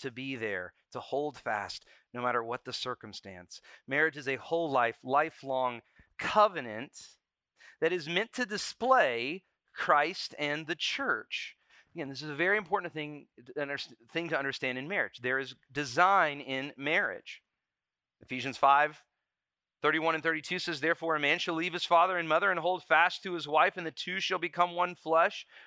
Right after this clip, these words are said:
This mystery is profound, and I am saying that it refers to Christ and the church.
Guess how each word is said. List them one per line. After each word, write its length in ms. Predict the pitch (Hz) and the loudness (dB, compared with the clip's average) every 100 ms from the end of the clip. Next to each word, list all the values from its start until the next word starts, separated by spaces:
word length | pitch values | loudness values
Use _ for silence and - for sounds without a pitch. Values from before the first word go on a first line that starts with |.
| _ | _
This 300 | 139 208 - | -2 -2 -2
mystery 580 | 165 190 - 202 208 170 | -2 -2 -2 -2 0 2
is 160 | 196 | -2
profound, 640 | - 202 - 151 170 214 214 | 0 -2 4 6 6 4 0
and 280 | 156 185 220 | 2 2 2
I 180 | 131 160 | 4 4
am 140 | 190 | 2
saying 440 | 208 - 139 147 190 - - _ | -4 -2 0 0 -4 -12 -20 _
that 140 | 226 165 | 0 2
it 180 | 175 226 | -2 -2
refers 600 | 214 233 - 147 170 - | -6 -6 0 2 2 -2
to 400 | - 156 139 151 196 _ - | -6 -6 -4 -6 -8 _ -10
Christ 640 | - 135 135 165 - - _ | 2 2 2 -2 -8 -10 _
and 400 | 143 131 127 151 _ _ _ | -4 -2 -4 -8 _ _ _
the 80 | 165 | -8
church. 480 | - - 254 143 - | -6 0 0 -2 -10